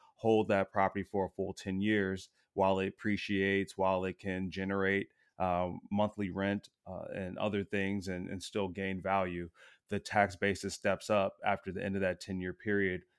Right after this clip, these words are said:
when you eventually sell that asset, or, you know, you can hold beyond that period and, and still sell, you know, ten, fifteen, um, years after that. So, you know, there is the ability for you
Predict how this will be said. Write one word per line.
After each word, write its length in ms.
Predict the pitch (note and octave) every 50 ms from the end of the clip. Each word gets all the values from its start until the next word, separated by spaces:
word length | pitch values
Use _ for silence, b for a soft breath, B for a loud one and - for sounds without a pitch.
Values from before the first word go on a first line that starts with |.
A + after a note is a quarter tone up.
| _ _ -
when 140 | G2 G2 F#2
you 180 | F#2 F#2+ F#2
eventually 520 | F2+ E2+ G2 F#2+ F#2 - - F#2 F2+ F2+ F2
sell 320 | F2 - - F#2+ F#2 F2+
that 180 | F#2 F2+ F2+ F2+
asset, 480 | F2+ F2+ F2+ E2+ - - F2+ F2+ F2
or, 300 | F2 F2+ F2+ F2+ F2+ F#2 G#2
you 100 | G#2+ G2
know, 80 | F#2
you 120 | F#2 F#2+ -
can 100 | - F#2
hold 220 | G2+ G#2 G2+ D#2+
beyond 360 | G2+ G2 F#2 F#2+ G2+ G#2 F#2+
that 160 | F2+ F2+ -
period 300 | - F#2+ F2 F2+ F2+ F2+ F2
and, 200 | F2 F2+ - - _ _ -
and 120 | G#2 F2+
still 260 | - - G2 F#2 F2
sell, 420 | F2 - F#2+ F2+ F2 F2 E2+ E2+ F2
you 100 | F2 F2
know, 160 | F2 F2 E2+ -
ten, 200 | - F#2+ F2+ F2
fifteen, 520 | - - F2+ - - - F2+ F2 F2 F2 F2 b b b b b b b b -
um, 400 | E2 E2 D#2+ D#2+ E2 E2+ E2+ - -
years 300 | - F#2+ F#2 F#2 F2 F#2+
after 320 | F#2 F#2 - - - F2+
that. 340 | F2+ E2+ E2+ F2 F2+ - -
So, 340 | - F#2+ F2 E2+ E2+ E2+ - b b b b b b b
you 80 | G2
know, 120 | F2 E2+ F2
there 200 | F#2 G#2 F#2 F#2
is 240 | A2+ A#2+ A#2+ G#2+
the 100 | G2+ A2
ability 460 | G#2+ G2 F2+ A2 G#2 G#2 G#2 G2+ G2+ G2
for 260 | - - G2+ G2+ G2
you 160 | G2 G2+ F#2+